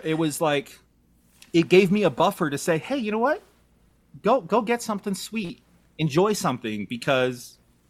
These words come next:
you did quite a bit of work and it's not going to completely blow your, your diet out of proportion," kind of thing. So, so I felt like for me, like I said, mentally, it, it almost encouraged me to want to eat healthier 'cause I was like, "Damn,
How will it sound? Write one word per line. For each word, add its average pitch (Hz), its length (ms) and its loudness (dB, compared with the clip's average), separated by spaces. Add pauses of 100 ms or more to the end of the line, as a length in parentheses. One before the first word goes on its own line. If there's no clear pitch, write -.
(160)
you 147 140 -6
did 185 160 0
quite 175 200 2
a 170 40 -6
bit 170 120 -2
of 165 60 -2
work 175 220 0
and 143 80 -4
it's 127 180 -8
not 180 400 0
going 165 280 -2
to 143 380 -4 (320)
completely 143 460 0
blow 127 320 0
your, 107 320 -4
your 107 140 -6
diet 104 320 -2
out 98 140 -2
of 92 180 -10 (140)
proportion," 101 460 -12
kind 80 180 -12
of - 100 -20
thing. 69 140 -20 (520)
So, 120 500 2 (140)
so - 180 0
I 135 100 4
felt 147 200 0
like 127 120 -4
for 135 140 -6
me, 135 220 -2
like 113 120 -2
I 110 40 -6
said, 107 180 -8
mentally, 123 460 -6
it, 107 260 -10
it 135 180 -8
almost 143 500 -2
encouraged 143 720 -4
me 117 180 -4
to 123 120 -6
want 113 360 -4
to 117 100 -16
eat 113 160 -10
healthier 113 340 -6
'cause - 100 -16
I 123 40 -8
was 117 80 -14
like, - 160 -16
"Damn, 175 340 -6